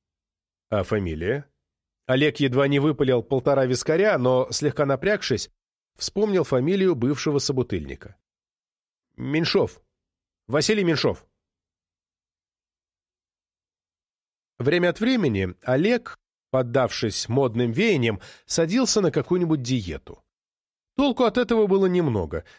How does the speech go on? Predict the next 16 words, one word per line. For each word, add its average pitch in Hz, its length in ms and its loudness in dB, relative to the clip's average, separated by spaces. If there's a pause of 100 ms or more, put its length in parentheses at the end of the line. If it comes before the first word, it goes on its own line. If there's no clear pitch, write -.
Весь 151 300 0
сброшенный 180 540 0
вес 208 280 -2
возвращался 151 720 0
уже 127 160 0
через 143 320 0
месяц. - 520 -8 (680)
Но 139 500 0 (160)
очень 180 380 -2
уж - 160 0
он 139 120 0
любил 139 300 0
процесс 147 640 -2 (440)
подготовки 123 680 -2
к 104 80 -10
диете. 92 560 -8